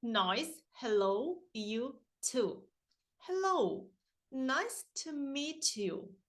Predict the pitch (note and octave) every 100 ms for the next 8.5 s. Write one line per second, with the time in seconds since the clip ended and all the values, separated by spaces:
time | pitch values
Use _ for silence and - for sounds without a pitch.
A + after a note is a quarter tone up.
0 | _ - B3+ D4 A#3 - - _ _ -
1 | _ G#3 A3+ D4 E4+ F4 F4 - - A#3+
2 | A3 A3+ G#3 G#3+ G3 D#3 - - F3 E3
3 | F3+ A#3 C#4 B3+ A#3 F#3+ E3 A3 F#3+ -
4 | D#3 - - - _ - - - - E3+
5 | A3+ F#3+ - - F3 E3+ - F#3 F3 -
6 | D3 E3+ D4 G4+ G4+ - A3+ C4 C4+ D4
7 | - G#3 F#3 F#3 - D#3 D3+ - D3 D3
8 | - - - - -